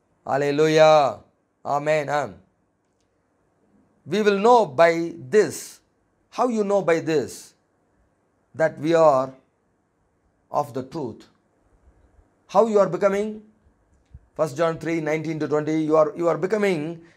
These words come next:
a children of truth, a children of light. Wow. Hallelujah. You are becoming children of God. Amen. Hallelujah. How you are becoming? That's very important. You are becoming children of light, children of truth. Are you?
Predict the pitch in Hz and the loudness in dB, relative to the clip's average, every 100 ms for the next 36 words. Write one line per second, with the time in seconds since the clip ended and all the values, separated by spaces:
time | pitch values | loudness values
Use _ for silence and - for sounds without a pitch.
0 | _ - 139 - 208 208 180 139 - 180 | _ -6 -4 0 0 2 0 -2 -4 -4
1 | 151 - 139 - 202 202 190 175 135 156 | -4 -6 -6 -2 0 0 2 0 0 0
2 | 156 131 113 131 175 156 120 170 190 196 | 0 -2 -4 0 0 0 -2 -2 0 2
3 | 214 220 226 185 - _ _ _ _ - | 4 6 6 4 -2 _ _ _ _ -6
4 | 180 160 190 214 208 190 220 214 208 190 | -4 -2 -4 -4 -6 -4 -4 -2 0 -2
5 | 151 196 196 170 107 - _ _ _ _ | 0 2 2 2 -2 -10 _ _ _ _
6 | _ _ 113 143 156 135 135 156 120 104 | _ _ -6 -2 -2 -4 -4 -4 -6 -10
7 | 131 160 139 156 160 160 156 127 - _ | -4 -4 -2 -4 0 2 2 -4 -14 _
8 | - 247 226 196 170 185 170 131 147 143 | -2 2 2 2 0 -2 -2 -6 -6 -4
9 | 190 180 180 160 131 95 _ _ _ _ | -4 0 0 2 -2 -6 _ _ _ _
10 | _ _ 165 160 190 214 190 190 208 202 | _ _ -2 -2 -2 -2 -2 -2 0 0
11 | 175 156 180 156 - - _ _ _ 190 | 0 0 0 0 -8 -20 _ _ _ -4
12 | 208 202 175 180 208 185 - - _ _ | -2 0 -2 -2 0 0 -2 -14 _ _
13 | _ _ - 220 262 254 254 240 226 | _ _ 0 4 4 4 2 -2 -10